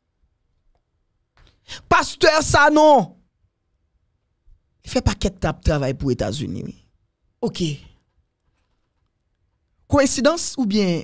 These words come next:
comment me carrer ça? Tout le monde, ou bien, trois cas, majorité monde qui impliqué de façon directe dans l'assassinat président, yo tout, yo tape travail pour États-Unis.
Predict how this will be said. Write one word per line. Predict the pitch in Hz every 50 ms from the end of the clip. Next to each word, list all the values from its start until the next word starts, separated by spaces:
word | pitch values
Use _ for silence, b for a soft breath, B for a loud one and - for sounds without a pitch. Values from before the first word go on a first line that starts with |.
| - - _
comment | - 233 220 202
me | 185 175
carrer | 170 185 160 160 156 147
ça? | 147 - - - - - - _ _ _ _ _ _ _ _ _ _ _ _ _ _ _ _ _ _ _
Tout | - 359 - -
le | 233 220
monde, | 220 214 185 165 151 - 147 - _ _ _ _ _ _ _ _ _ _ _ _
ou | - 208
bien, | 175 196 185 160 147 - - _ _ _ _ _ _ _ -
trois | - 254 233
cas, | - 190 165 180 190 226 247 240 - -
majorité | 147 170 170 165 - 196 202 196 180 214 208
monde | 202 208 226 226 220 226 - _ _ _ _ _ _ _ _ _ _ _
qui | - - 240
impliqué | 220 214 - 190 202 - - 196 170
de | 139 139 180
façon | 170 - 175 160 - 175 151 127 - _
directe | - - 247 254 233 - - - _ _ - - _ _ _ _ _ _ _ _ _ _ -
dans | 185 202
l'assassinat | 208 196 - 185 180 - 190 175 165 160
président, | 160 165 151 151 147 156 170 170 165 170 202
yo | 170 170 165
tout, | - - 185 170 - - _ _ _ _ _ _ _ _ _ _ _ _ _ -
yo | 151 147
tape | - - 180 180 180 -
travail | 190 175 156 151 143 143
pour | 131 - 131 127
États-Unis. | - - - - - - - - - - - -